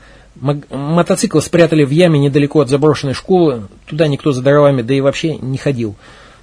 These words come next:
М, Владимир предполагал потом перепрятать японский агрегат в подвале школы. Вовчик же предлагал перегнать его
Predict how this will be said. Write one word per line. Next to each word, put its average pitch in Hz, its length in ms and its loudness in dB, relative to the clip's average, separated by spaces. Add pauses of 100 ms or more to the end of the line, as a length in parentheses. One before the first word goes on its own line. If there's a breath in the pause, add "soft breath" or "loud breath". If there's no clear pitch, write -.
М, 131 300 -10
Владимир 160 420 0
предполагал 151 540 0
потом 147 260 -2
перепрятать 160 520 0
японский 135 400 -4
агрегат 139 680 2
в - 200 -16
подвале 151 320 2
школы. 127 360 0
Вовчик 135 380 -2
же 139 180 0
предлагал 151 520 2
перегнать 156 520 0
его 127 360 -2